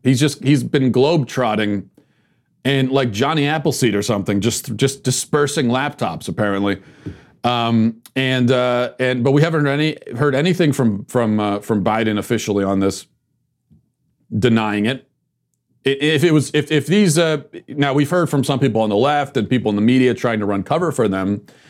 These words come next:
and some other elected Democrats saying this is all a Russian, this is a, this is a Russian misinformation campaign. Well, if that was the case, if these were, if these were just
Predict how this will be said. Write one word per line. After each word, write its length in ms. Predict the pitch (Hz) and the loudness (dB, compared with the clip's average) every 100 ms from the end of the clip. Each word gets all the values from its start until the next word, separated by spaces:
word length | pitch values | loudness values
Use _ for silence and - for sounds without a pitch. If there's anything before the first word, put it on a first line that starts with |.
| - - | -20 -6
and 120 | 107 | -4
some 200 | 98 131 | 0 2
other 340 | 123 131 127 123 | 2 2 2 0
elected 420 | 123 117 113 101 | 0 0 0 -2
Democrats 580 | 123 160 175 120 101 98 | -2 -2 -2 -2 -2 -4
saying 280 | 127 113 107 | -2 -2 0
this 160 | 123 | -2
is 100 | 107 | -2
all 160 | 98 98 | -4 -4
a 80 | 98 | -2
Russian, 640 | 104 107 - 107 101 80 _ - _ _ | -2 -2 -2 -2 -2 -6 _ -20 _ _
this 140 | 131 107 | -4 0
is 60 | |
a, 100 | 120 | 0
this 200 | 110 120 | 0 0
is 100 | 107 | 0
a 60 | 110 | -2
Russian 600 | 92 120 127 123 135 117 | -2 0 0 0 0 2
misinformation 760 | 127 123 120 113 117 120 117 | 2 -2 -2 0 0 0 -4
campaign. 400 | 101 117 123 117 - _ | -2 -4 -2 -4 -10 _
Well, 80 | 156 | -2
if 60 | 147 | 2
that 140 | 285 | 2
was 140 | 311 175 | 2 -2
the 60 | |
case, 260 | 170 208 139 | -2 -2 0
if 100 | 143 | 2
these 120 | 277 | 4
were, 80 | 240 | 2
if 300 | 214 196 147 | 2 0 2
these 200 | 233 233 | 2 2
were 80 | 240 | 2
just 300 | 170 165 | 2 -2